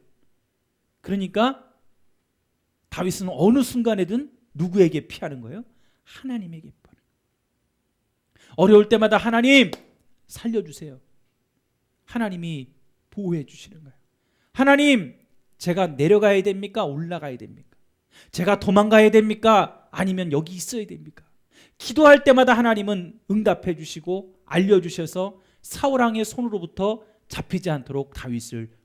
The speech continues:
보호해 주셨다는 거예요. 이미 그것을 맛보아 알았기 때문에 오늘도 다윗은 목숨을 이길 그 위기에 처해 있어도 어떻게 했어요? 하나님 앞에 기도하는 거예요. 하나님이 그때 지혜를 주시죠. 뭐라고?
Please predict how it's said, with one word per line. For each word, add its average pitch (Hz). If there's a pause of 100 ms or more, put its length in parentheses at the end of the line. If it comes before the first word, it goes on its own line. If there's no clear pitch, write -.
(100)
보호해 147
주셨다는 -
거예요. -
이미 277
그것을 269
맛보아 214
알았기 226
때문에 196 (640)
오늘도 208
다윗은 165 (580)
목숨을 247
이길 214
그 196
위기에 175
처해 -
있어도 151
어떻게 180
했어요? 185 (260)
하나님 247
앞에 220
기도하는 190
거예요. 170 (840)
하나님이 196
그때 151
지혜를 143
주시죠. 156 (540)
뭐라고? 131